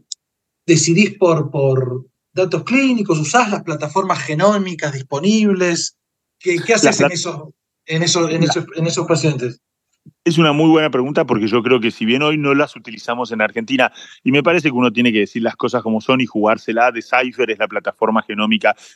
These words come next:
Speaker 2: por lejos con mayor desarrollo prospectivo, retrospectivo y con mayor evidencia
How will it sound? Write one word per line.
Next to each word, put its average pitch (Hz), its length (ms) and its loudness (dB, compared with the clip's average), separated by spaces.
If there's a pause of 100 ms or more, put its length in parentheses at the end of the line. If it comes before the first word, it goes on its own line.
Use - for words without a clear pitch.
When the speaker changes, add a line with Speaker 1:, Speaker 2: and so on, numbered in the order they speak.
(120)
Speaker 2:
por 110 200 2
lejos 120 360 0
con 98 220 0
mayor 104 640 0 (340)
desarrollo 117 800 0
prospectivo, 127 960 0
retrospectivo 120 800 -4
y 117 60 2
con 101 160 -4
mayor 104 260 -2
evidencia 117 560 0